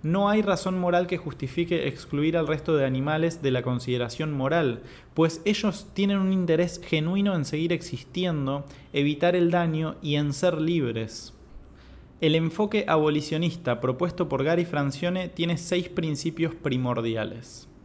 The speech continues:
Uno, los demás animales tienen el derecho a no ser tratados como propiedad de los humanos. Es un derecho fundamental o requisito para la posesión de otros derechos reconocidos, porque las propiedades o cosas no tienen derechos ante la ley,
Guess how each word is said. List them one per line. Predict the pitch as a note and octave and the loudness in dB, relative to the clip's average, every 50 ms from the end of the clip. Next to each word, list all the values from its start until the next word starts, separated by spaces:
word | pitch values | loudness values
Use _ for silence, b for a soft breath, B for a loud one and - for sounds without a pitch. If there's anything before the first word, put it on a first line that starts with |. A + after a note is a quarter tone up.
| - - B B B B B B B B B B B B B | -20 -20 B B B B B B B B B B B B B
Uno, | G#3 G#3 G3+ F3 C#3+ B2+ B2 - - | 8 8 8 8 8 4 4 2 2
los | C#3+ D#3+ D#3+ | 2 2 4
demás | D#3+ F#3 F#3+ G#3 G#3+ G#3+ | 4 2 4 2 2 2
animales | A3 G3 F3+ E3+ F#3 F#3+ F#3+ F#3 F#3+ | 2 0 2 2 2 2 2 0 0
tienen | - F#3+ F#3+ F#3 | -2 0 0 0
el | E3+ D3+ | 0 0
derecho | D3 D3+ E3+ F#3 F3+ - F3 | 2 2 0 0 0 0 0
a | |
no | E3 E3 F3+ | 0 0 -2
ser | - - F3 F3 | 0 0 -2 0
tratados | E3+ D#3+ D3 - - E3+ E3+ E3 E3+ | 2 2 2 2 4 2 2 0 0
como | - C#3 C#3 C3 B2+ B2+ | -2 0 0 0 0 0
propiedad | - C3 C3 C3 - C3+ C#3 D3 D#3+ F3 F3 F3 | 0 0 0 0 0 0 0 2 2 0 -2 -4
de | - C3+ C#3+ C3+ | -2 0 0 0
los | C3 B2 C3 - | 0 -2 -2 -2
humanos. | B2+ B2 A#2+ A2+ G#2+ G#2+ G#2+ A#2+ - - - - - - - B B B B B B B B B - | -2 -2 0 -2 -2 -4 -6 -8 -12 -14 -16 -18 -20 -20 -20 B B B B B B B B B 2
Es | A3+ G#3+ A3 | 2 2 4
un | - A3 G3+ | 4 4 4
derecho | F3+ F3+ F#3+ F#3+ - G3+ F3 | 6 4 2 2 2 0 -2
fundamental | - - D#3+ D3 C#3 C3+ C3 C3 C3 B2+ C3 C3+ C#3+ C#3 G3 G3 F3 D#3+ B2+ - | 0 0 0 0 2 4 4 4 4 4 2 2 2 2 2 2 2 2 0 0
o | D#3+ C#3+ | 0 0
requisito | C#3 C#3 C#3 C3+ D3 C#3+ - - F#3+ F3+ - F#3+ E3 | 0 0 -2 -2 -4 -6 -4 -4 -4 0 -2 2 2
para | D#3+ D3 C#3+ | 4 4 4
la | C3+ C3 C3 | 4 4 0
posesión | - C3 - C#3+ B2+ - E3+ F3 F3+ F#3 F3 | 0 -4 -2 -4 -4 -2 -2 -2 0 0 2
de | D#3+ D#3+ | 4 4
otros | E3+ E3+ F3 E3+ D#3 | 4 4 2 0 0
derechos | D3+ C#3 D3 D3 - F3 D#3 C#3+ | 2 0 0 0 -2 -4 -2 -2
reconocidos, | C3+ B2+ C3 B2+ B2 B2+ B2+ B2 - F#3 E3+ C3+ A#2 A2+ A2 - - B B B B B - | -4 -2 -2 0 0 0 -2 0 0 0 2 2 2 0 -4 -6 -14 B B B B B -2
porque | C#3+ C#3 D3 D3+ | -2 0 0 0
las | C#3+ C#3+ B2+ | 0 0 -2
propiedades | C#3 - D#3 D3+ D3 D3+ D3+ E3 F#3 G3 F#3+ F3+ F3+ - - | 0 2 2 2 4 4 4 4 6 6 4 4 2 -2 -2
o | - D3 C#3+ | -2 -2 0
cosas | - F3+ F3+ F3 - F3 D3+ - | 2 0 0 0 -2 -6 -6 -4
no | D#3+ D#3+ F3+ F3+ E3 | -4 -2 -2 -4 -2
tienen | - G3+ A3+ G#3+ F3+ C#3+ C3 | 0 2 4 4 4 2 0
derechos | B2 B2 B2 B2 B2 - B2 - C3 | 0 2 0 -2 -2 -4 -8 -4 -4
ante | B2 A#2+ A#2 A#2 | -4 -2 -2 -2
la | A#2 A#2 | -2 -2
ley, | A#2 A#2 A#2 A2+ A2+ G#2+ | -2 -4 -4 -6 -8 -10